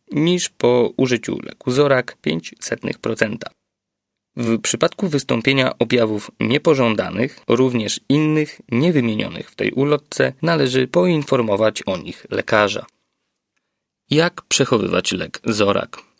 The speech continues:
Przechowywać w temperaturze poniżej trzydziestu stopni Celsjusza. Przechowywać w miejscu niewidocznym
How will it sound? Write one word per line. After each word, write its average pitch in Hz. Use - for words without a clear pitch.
Przechowywać 147
w -
temperaturze 104
poniżej 120
trzydziestu 117
stopni -
Celsjusza. -
Przechowywać 104
w 101
miejscu 98
niewidocznym 143